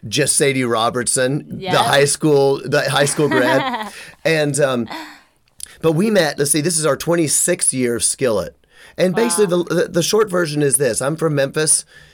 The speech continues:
Speaker 1: She's from Wisconsin. And we both played in bands, you know, our, our, our e-, e-, e-, respectively, our each band. And my pastor's family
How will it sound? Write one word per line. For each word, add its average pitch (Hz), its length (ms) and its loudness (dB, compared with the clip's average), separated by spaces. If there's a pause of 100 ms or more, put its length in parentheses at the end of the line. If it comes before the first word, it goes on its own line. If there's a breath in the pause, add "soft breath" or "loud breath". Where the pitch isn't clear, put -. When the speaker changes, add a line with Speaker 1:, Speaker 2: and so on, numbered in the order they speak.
Speaker 1:
She's 160 280 -2
from 165 140 -2
Wisconsin. 147 840 -2 (320 loud breath)
And 156 300 2
we 147 140 2
both 156 500 0
played 143 380 2
in 135 260 0
bands, 120 680 -2 (200)
you 127 100 0
know, 113 80 2
our, 123 300 4
our, 120 240 -2
our 127 180 2
e-, 143 240 0
e-, 139 60 2 (320)
e-, 123 40 -8
respectively, 113 720 -2
our 110 120 2
each 113 280 -4
band. 110 380 -4 (380 loud breath)
And 147 260 0
my 156 220 0
pastor's 165 640 0
family 120 640 0